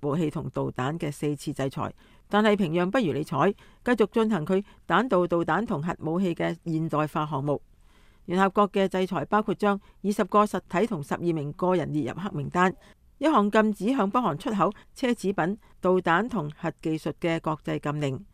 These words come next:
黑名單上面所有實體嘅資產被凍結，個人被禁止國際旅行。一名匿名嘅西方外交官對路透社話，新嘅聯合國安理會制裁可能包括將北韓管理核發展嘅外交官以及同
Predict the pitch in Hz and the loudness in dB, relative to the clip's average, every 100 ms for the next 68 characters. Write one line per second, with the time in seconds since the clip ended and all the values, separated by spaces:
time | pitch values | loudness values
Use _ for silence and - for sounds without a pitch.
0 | _ _ 180 165 139 160 165 135 139 139 | _ _ -6 -4 -4 -4 -4 -4 -6 -6
1 | - 147 196 160 - - 175 - 170 202 | -2 2 2 2 -2 -6 -6 -4 -2 0
2 | 196 170 - 208 175 170 - 147 - 147 | 0 -2 -4 -4 -2 -4 -2 -2 -2 -6
3 | 151 151 - _ _ _ 277 240 165 165 | -4 -6 -6 _ _ _ 4 6 4 4
4 | 196 190 208 202 202 247 185 175 156 175 | 4 4 2 0 -2 -2 -2 0 0 0
5 | 131 92 _ _ - - 233 208 147 226 | -4 -8 _ _ -20 -10 -2 -2 0 -2
6 | - 151 143 147 180 - - 226 220 226 | -4 -6 -4 -2 -4 -4 -2 0 2 0
7 | 196 160 208 202 196 196 - _ _ 190 | 0 2 2 2 2 -2 -2 _ _ 2
8 | 185 165 180 165 170 165 156 - _ - | 2 2 -2 -2 2 2 2 -2 _ -8
9 | - 311 277 196 156 175 160 185 202 226 | -2 -2 2 2 2 0 0 0 2 0
10 | 170 151 190 165 160 131 - - - 180 | 2 0 0 0 -2 -6 -10 -20 -2 0
11 | 180 170 185 165 190 185 185 202 170 127 | 2 0 -2 0 0 0 0 -4 -2 -6
12 | 143 - - 180 196 160 156 - 165 165 | -8 -10 -4 -2 -2 -2 -6 -6 -6 -6
13 | - 165 185 160 147 139 196 190 220 - | -6 -4 -2 -2 -2 0 0 0 -2 -4
14 | - _ 214 285 294 220 - 165 | -18 _ -4 0 2 0 0 -4